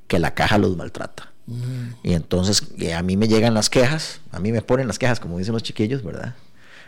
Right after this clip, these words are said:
Speaker 1: A mí me ponen las quejas, muchas quejas me llegan a, a, a mi WhatsApp, donde me dicen, este, "Mire, eh, en San Carlos no me están recibiendo los papeles. En San Carlos", vea, una señora muy humilde, "me piden que los presente por correo electrónico".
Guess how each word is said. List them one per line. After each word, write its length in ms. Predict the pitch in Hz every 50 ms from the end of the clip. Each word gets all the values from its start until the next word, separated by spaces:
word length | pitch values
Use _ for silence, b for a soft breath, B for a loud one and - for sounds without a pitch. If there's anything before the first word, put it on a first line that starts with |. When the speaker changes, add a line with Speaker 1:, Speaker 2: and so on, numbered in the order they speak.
| B -
Speaker 1:
A 80 | 80
mí 100 | 90 98
me 80 | 107 104
ponen 220 | - 127 120 127
las 120 | 131 120 -
quejas, 280 | - 131 120 120 117 113
muchas 380 | 98 110 117 117 - 113 110 -
quejas 240 | 120 107 120 117
me 120 | 107 92 80
llegan 280 | 87 95 101 113 113
a, 40 | 104 82 - - - -
a, 280 | - 92 80 - - -
a 20 | 87
mi 80 | 87
WhatsApp, 480 | 82 76 78 - - 131 165 - - - - - b b b b b b b b b b b -
donde 300 | 90 87 82 82 85 85 85
me 120 | 85 85
dicen, 520 | 82 90 92 87 101 104 107 104 98 92 90
este, 680 | 85 80 76 76 - - - - - 76 76 - 76
"Mire, 920 | - 123 131 123 110 104 - - - 87 87 87 - 50 50 50 50 - - -
eh, 680 | 50 50 50 50 50 50 50 50 50 50 85 85 - -
en 80 | 85 85
San 180 | - 87 80
Carlos 500 | 76 - 98 101 107 120 131 143 147 143
no 120 | 127 113 104
me 60 | 104
están 180 | 104 - 110 107
recibiendo 320 | 110 110 110 101 101 110
los 100 | 113 -
papeles. 380 | - - - - 90 82 80 -
En 180 | - 98 101 87
San 160 | - 87 85
Carlos", 320 | - 110 113 127 139 143
vea, 220 | 120 117 101 98 B B B B B B B -
una 200 | - 120 120 110
señora 260 | 127 123 117 120 123
muy 160 | 113 110 113 117
humilde, 300 | 113 113 113 110 104 104
"me 140 | 101 95
piden 240 | - - 104 104 113
que 100 | - 143
los 120 | 135 - -
presente 320 | - - 95 95 - -
por 140 | - - 107
correo 240 | - - - 110 113
electrónico". 580 | 113 113 - - 123 127 135 143 143 - - 151